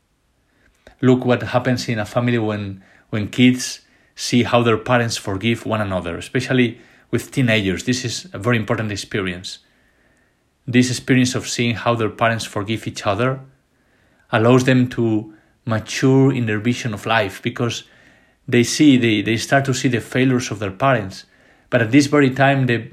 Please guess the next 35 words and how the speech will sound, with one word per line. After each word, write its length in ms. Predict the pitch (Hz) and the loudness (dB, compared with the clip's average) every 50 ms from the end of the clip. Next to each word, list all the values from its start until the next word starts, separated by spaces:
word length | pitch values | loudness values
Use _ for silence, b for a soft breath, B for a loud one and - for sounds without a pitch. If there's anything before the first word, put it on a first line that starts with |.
| - | -20
they 320 | - - 113 113 113 107 107 | -18 -14 -10 -8 -6 -4 -2
also 380 | 123 123 - - - 135 131 | -2 -4 -4 -2 -2 -2 -2
start 340 | 123 123 - - 131 123 123 | -2 -6 -2 -2 -2 -2 0
to 80 | - 120 | -4 -8
see 200 | - - 127 117 | -4 -2 -2 0
how 180 | 101 117 117 | 0 0 0
they 80 | 113 113 | 0 -2
forgive 500 | 110 - 110 104 101 123 131 131 - - b b b b b b b b | -6 -4 -6 -2 0 0 -2 -2 -4 -12 b b b b b b b b
one 160 | - 123 120 | -2 0 0
another, 380 | 120 113 113 127 123 117 107 107 | 2 2 2 2 2 4 2 0
and 120 | 107 113 | 2 2
then 280 | 123 131 127 117 117 b b b b b b b b _ | 2 0 0 -2 -4 b b b b b b b b _
they 200 | - 107 117 113 | -6 -2 0 0
learn 300 | 107 107 113 123 127 120 | 2 4 4 4 4 4
how 500 | 107 87 - 117 120 117 113 107 95 - b b b b b b b b b b _ _ - - - | 0 0 0 0 2 2 0 -2 -6 -10 b b b b b b b b b b _ _ -20 -16 -10
life 340 | - 110 113 120 127 123 - | -2 2 2 2 2 2 0
has 240 | - 113 - - | -4 -4 -4 -4
many 300 | - 107 113 113 113 110 | -6 -4 -4 -2 -2 -4
difficulties, 800 | 98 101 95 - - - 110 107 117 117 143 135 123 127 - - b b b b b b b b b b _ - | -4 -6 -6 -8 -6 -2 0 -2 0 0 -2 -2 -2 -4 -8 -14 b b b b b b b b b b _ -6
I-, 400 | - 104 98 95 92 87 - 92 | -4 -2 0 0 0 0 -2 -4
it 80 | 98 | -2
has 220 | 87 113 107 - - | -2 -2 -2 0 -2
also 200 | 123 - - 120 | -4 -2 -4 -8
failures, 640 | - - 117 110 120 131 147 151 143 135 - - - b b b b b b b b b b - | -4 -2 0 2 4 4 4 2 0 -4 -10 -12 -16 b b b b b b b b b b -6
but 480 | 110 110 117 113 110 107 104 - - - _ _ - - _ - | 0 4 6 6 6 6 4 0 -12 -20 _ _ -20 -20 _ 0
all 220 | 120 127 131 127 | 2 4 4 4
of 120 | 123 - | 2 2
this 220 | 120 123 123 120 - | 2 0 0 0 -2
can 220 | - - 117 110 | -4 -4 -4 -2
be 160 | 113 117 110 | -2 -2 -2
overcome 540 | - 101 107 107 98 - - 113 107 101 101 | -2 -4 -4 -6 -6 -2 0 0 0 0 0
by 420 | 95 101 95 95 95 92 92 - - | -2 -2 0 0 -2 -4 -6 -8 -12
a 80 | - - | -14 -10
greater 400 | 92 107 107 107 104 - 98 87 | -6 -4 -4 -4 -4 -4 -8 -6
love. 400 | 87 82 80 - - - - _ | -6 -8 -8 -10 -16 -20 -20 _